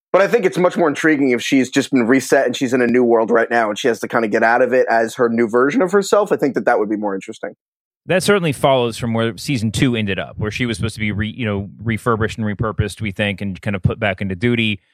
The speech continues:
Speaker 2: Um, and that also follows what Charlotte Hale, or whoever Charlotte Hale is, was saying in season three, episode one, about just kind of getting the park back up and running. Um, I guess the fact that, uh, we don't really know if the park's currently up and running might be a question mark, but who cares?
Speaker 1: But
Speaker 2: And it does seem like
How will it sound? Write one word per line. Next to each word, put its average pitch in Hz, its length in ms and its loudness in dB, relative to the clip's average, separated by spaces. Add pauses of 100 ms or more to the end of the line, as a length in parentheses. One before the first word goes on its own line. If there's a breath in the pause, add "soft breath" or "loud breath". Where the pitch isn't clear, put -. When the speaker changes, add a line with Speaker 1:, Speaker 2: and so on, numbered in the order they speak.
(340)
Speaker 2:
Um, 101 360 -2
and 135 140 0
that 147 80 6
also 156 240 0
follows 120 380 2
what 113 160 -6
Charlotte 117 320 0
Hale, 117 300 2
or 104 140 0
whoever 104 300 0
Charlotte 101 340 0
Hale 104 220 0
is, 107 180 2
was 98 120 -4
saying 110 260 2
in 95 320 -4
season 101 280 -2
three, 104 180 0
episode 92 320 -2
one, 92 340 -2
about 95 240 0
just 92 140 -10
kind 101 120 -2
of 92 60 -6
getting 98 180 0
the 95 80 -2
park 92 280 0
back 92 180 -2
up 92 100 -6
and 90 120 -2
running. 104 380 -2 (560)
Um, 98 580 0 (840)
I 123 60 -6
guess 127 220 -2
the 120 60 -4
fact 113 260 -2
that, 107 220 -4
uh, 82 120 -12
we 120 140 -4
don't 117 80 -2
really 101 160 0
know 98 100 2
if 92 60 -4
the 95 100 -2
park's 98 320 0
currently 104 320 -2
up 90 80 -4
and 95 100 0
running 107 240 2
might 104 160 2
be 107 120 2
a 101 40 2
question 110 360 0
mark, 107 240 2 (160)
but 123 100 -2
who 110 160 -4
cares? 92 320 -2
Speaker 1:
But 220 60 6
Speaker 2:
And 190 100 6
it 196 60 2
does 254 180 4
seem 170 220 -4
like 117 260 -4